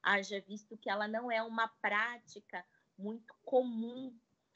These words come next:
dentro das unidades de terapia intensiva pediátrica. Porém, a gente sabe que para um cálculo adequado de mecânica do paciente, muitas vezes a gente precisa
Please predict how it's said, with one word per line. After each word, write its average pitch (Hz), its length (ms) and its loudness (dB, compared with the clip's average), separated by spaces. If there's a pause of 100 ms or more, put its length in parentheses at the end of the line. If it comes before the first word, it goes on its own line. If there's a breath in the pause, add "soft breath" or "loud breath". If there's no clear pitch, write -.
(160)
dentro 220 480 -2
das 220 240 0
unidades 202 540 0
de 220 120 -10
terapia 208 420 -2
intensiva 214 580 -2
pediátrica. 208 1160 2 (380 soft breath)
Porém, 226 460 2
a 233 60 -6
gente 233 360 -14
sabe 247 520 2
que - 160 -20
para - 160 -16
um 214 80 -10
cálculo 226 540 -4
adequado 196 840 0
de 175 160 -20
mecânica 190 1000 -8 (240)
do 247 220 -10
paciente, 208 760 -12
muitas 202 340 -4
vezes 202 200 0
a 208 60 0
gente 214 260 -6
precisa 220 760 -2